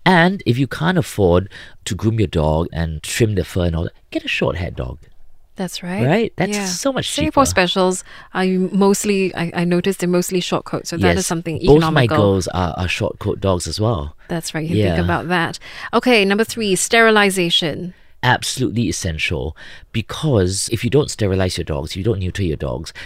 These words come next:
Speaker 1: th-, uh, it could come with a whole lot of health issues later on. For example, female dogs could get pyometra, which is fatal.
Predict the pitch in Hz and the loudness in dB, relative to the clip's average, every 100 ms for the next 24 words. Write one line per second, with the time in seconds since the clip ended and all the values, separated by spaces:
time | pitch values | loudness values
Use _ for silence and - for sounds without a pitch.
0 | - - 73 - 113 107 117 131 - 139 | -16 -14 -16 -4 0 2 0 -2 -2 0
1 | 139 - 107 104 92 - - 101 - - | 0 0 0 0 -2 -6 -6 -6 -6 -6
2 | 101 82 - 87 85 - 85 71 - 110 | -6 -8 -6 -2 -2 -2 -4 -4 -4 -4
3 | - 110 101 - 101 95 - - - - | 0 0 0 0 0 0 -6 -20 -16 -4
4 | 139 131 143 107 73 - - - - - | 0 2 2 2 -2 -4 -6 -6 -8 -6
5 | 143 127 73 - - - - - 101 104 | -4 -4 -6 -8 -10 -14 -16 -4 -2 -2
6 | - 107 107 95 53 | 0 2 2 0 -6